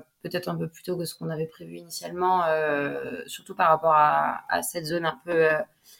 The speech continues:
avide. Euh, avec ma, ma blessure, ça avait été un peu justement l'opportunité de, <laughs> de consacrer du temps à ce projet sur cette période.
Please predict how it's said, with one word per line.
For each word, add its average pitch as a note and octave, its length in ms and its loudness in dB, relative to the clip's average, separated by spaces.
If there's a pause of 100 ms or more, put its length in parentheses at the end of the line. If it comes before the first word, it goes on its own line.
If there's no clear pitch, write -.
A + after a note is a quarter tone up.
(360)
avide. F3+ 400 6
Euh, E3+ 260 6
avec F3+ 240 8
ma, D#3+ 580 8
ma E3 240 4
blessure, E3 400 0
ça - 80 -4
avait D#3 160 4
été D3+ 140 -2
un D#3 100 -2
peu F3 180 -6
justement E3+ 300 -4
l'opportunité F3 760 -2
de, D#3+ 320 2 (200)
<laughs> - 0 -
de F3+ 180 -4
consacrer G#3 520 -2
du F#3+ 120 -4
temps G3+ 280 -2 (600)
à D#3+ 120 -2
ce - 80 -10
projet F#3 320 2
sur D#3 120 -10
cette D#3+ 200 -8
période. E3+ 440 4